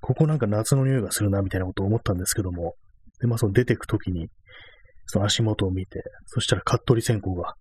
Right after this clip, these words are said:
置いてあったと。まあ、そういうわけで、こう、夏だなと、そんなことを思ったわけでございますけども、皆様いかがお過ごしでしょうか。なんかエーエムラジオみたいな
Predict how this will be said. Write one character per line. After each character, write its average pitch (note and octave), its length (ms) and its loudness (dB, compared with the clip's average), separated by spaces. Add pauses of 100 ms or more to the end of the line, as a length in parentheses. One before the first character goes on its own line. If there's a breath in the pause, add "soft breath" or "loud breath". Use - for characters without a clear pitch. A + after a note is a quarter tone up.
(120)
置 G#2+ 120 4
い - 20 -8
て G#2+ 100 4
あ - 20 6
っ G#2 40 -2
た - 140 -4
と。 - 140 -6 (240)
ま G#2 80 -2
あ、 - 40 -4
そ - 160 2
う A2+ 40 6
い - 20 4
う A2 40 2
わ A2 100 0
け G2 80 -2
で、 F2 80 -6 (320)
こ - 260 -12 (600 loud breath)
う、 - 40 2
夏 G#2 220 0
だ G2 120 2
な E2+ 100 -6
と、 F#2 100 -4 (300)
そ - 140 0
ん - 20 2
な G2+ 100 0
こ G2 80 0
と G2 60 0
を F#2 40 0
思 F#2+ 100 0
っ - 40 -18
た G#2 120 0
わ F#2 60 -4
け G2 60 -2
で F#2+ 80 -6
ご F#2 80 -4
ざ G2+ 100 -2
い F#2+ 40 0
ま F#2+ 100 -4
す - 60 -6
け G2+ 100 -2
ど F2+ 80 -4
も、 F2+ 180 -4 (140)
皆 A2+ 140 2
様 G#2 220 0
い G#2 40 -2
か A#2+ 120 0
が G#2 80 2
お - 20 -4
過 G2+ 140 -4
ご G#2+ 80 0
し - 80 -4
で A2 80 0
し - 100 -2
ょ G#2 60 0
う F#2+ 40 -6
か。 - 180 -8 (1080 loud breath)
な G#2+ 80 4
ん - 20 0
か G2+ 60 2
エ A2+ 40 4
ー C3 140 4
エ C3 60 0
ム B2+ 100 2
ラ A#2 120 2
ジ G2 120 -2
オ F2 60 -6
み F2+ 80 -8
た F#2 100 -6
い - 80 -4
な E2+ 100 -8